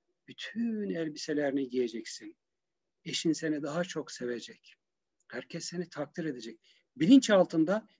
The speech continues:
değişiklikler yapıldığı zaman o kilo hızlanmış oluyor. Ama sen blokajla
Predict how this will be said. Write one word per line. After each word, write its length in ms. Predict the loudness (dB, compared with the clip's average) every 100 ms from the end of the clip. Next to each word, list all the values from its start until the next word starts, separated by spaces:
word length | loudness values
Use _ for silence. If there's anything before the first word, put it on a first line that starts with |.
| _
değişiklikler 440 | 6 6 6 2 4
yapıldığı 360 | 2 0 -4
zaman 400 | -4 -2 -4 -6 _ _ _
o 180 | -4 -4
kilo 320 | -2 -2 -2
hızlanmış 520 | -4 0 0 0 -4
oluyor. 200 | -8 -10 _ _ _
Ama 200 | -4 -4
sen 260 | 2 2 4
blokajla 540 | 4 2 2 2 2